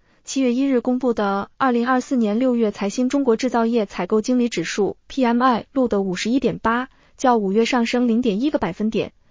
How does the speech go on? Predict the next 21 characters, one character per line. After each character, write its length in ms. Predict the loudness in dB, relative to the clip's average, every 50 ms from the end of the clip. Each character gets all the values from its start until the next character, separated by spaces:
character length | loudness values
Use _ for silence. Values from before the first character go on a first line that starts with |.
| -10 -4
连 200 | -2 -2 0 0
续 140 | 0 0
八 200 | 0 2 0 0
个 100 | 0 0
月 300 | 0 0 0 0 0 -2 -8 -4
高 180 | 0 2 2 2
于 120 | 2 2
荣 180 | 0 0 -2 -4
枯 180 | -4 -4 -4 -4
线， 300 | -2 -2 -2 -2 -2 -6 _ _ -20 -20 -6 -4
为 180 | -2 -2 0
二 160 | 0 0 0
零 160 | 2 0 0 0
二 140 | 0 2
一 120 | 2 2 2
年 280 | 2 2 0 0 0
六 160 | 0 0 2 2
月 100 | 0 0
来 140 | 0 -4
最 160 | -2 -2 -2 0
高， 320 | 2 0 0 0 -2 -4